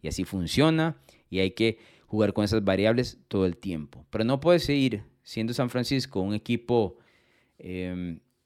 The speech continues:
que se ha nombrado como uno de los mejores de la Nacional, ir a un estadio como Minnesota, donde no hay tema de clima, es-, estamos de acuerdo de que es un domo bastante ruidoso y demás, y dejas que Minnesota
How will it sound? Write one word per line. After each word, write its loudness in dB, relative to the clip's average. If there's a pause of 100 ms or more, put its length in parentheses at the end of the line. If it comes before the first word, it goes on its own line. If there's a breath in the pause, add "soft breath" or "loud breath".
(440)
que 2
se 2
ha 4
nombrado 4
como -2
uno 0
de 2
los 2
mejores 4
de 0
la 2
Nacional, 0 (720 soft breath)
ir 4
a 6
un 4
estadio 4
como 2
Minnesota, 4
donde -2
no 0
hay 2
tema 0
de 0
clima, 4
es-, -6
estamos -4
de 0
acuerdo 0
de 2
que -2
es -4
un 0
domo 6
bastante 2
ruidoso 2
y 2
demás, 2 (400 soft breath)
y 2
dejas 2
que -2
Minnesota 0